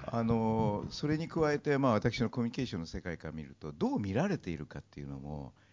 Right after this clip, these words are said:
一つすごく重要で、やっぱり所詮人間の世界どう見られるかがですね、き-、決まってくるんで、そういうのも入れる必要があるということですよね。そうなるとですね、基本的には、その、もうまさに高橋さんは、<laughs> そこあたりの、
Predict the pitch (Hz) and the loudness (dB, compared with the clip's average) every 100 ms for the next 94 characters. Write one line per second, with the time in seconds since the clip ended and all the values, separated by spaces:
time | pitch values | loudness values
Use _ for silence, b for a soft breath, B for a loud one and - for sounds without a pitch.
0 | b b - 107 82 73 92 - 78 73 | b b -12 -10 -10 -10 -10 -8 -10 -8
1 | 73 71 73 80 73 67 - 120 127 - | -6 -6 -6 -6 -6 -8 -8 -6 -6 -10
2 | - 131 180 180 175 170 175 175 170 175 | -10 -4 -2 -2 -4 -4 -4 -6 -4 -4
3 | 147 95 139 120 95 110 101 - 69 64 | -2 -2 0 -2 0 -2 -2 -6 -10 -12
4 | 64 - 67 65 b b - - - - | -14 -14 -12 -14 b b -16 -10 -10 -6
5 | 101 104 - 95 95 78 82 - 269 302 | -4 -2 -4 -6 -6 -4 -4 0 2 4
6 | 127 95 87 85 - 87 82 - - 65 | 4 4 0 -4 -2 -2 -2 -6 -14 -14
7 | - - 76 95 110 B B B - 208 | -14 -14 -8 -6 -6 B B B 2 8
8 | 262 208 107 78 - 78 76 67 - B | 8 8 6 2 -2 -2 -2 -2 -6 B
9 | - 127 156 220 208 185 190 196 160 110 | 8 10 12 10 8 6 4 6 8 10
10 | 85 - B - 113 110 107 104 - - | 8 4 B 2 6 8 6 4 0 10
11 | 127 131 170 135 - 123 117 202 170 - | 12 12 12 12 8 6 6 4 6 2
12 | - 107 90 82 98 90 78 - - - | 2 2 2 0 2 0 -2 -14 0 2
13 | - - 175 180 208 160 107 90 107 101 | 4 6 6 8 10 8 8 4 4 4
14 | 85 | 0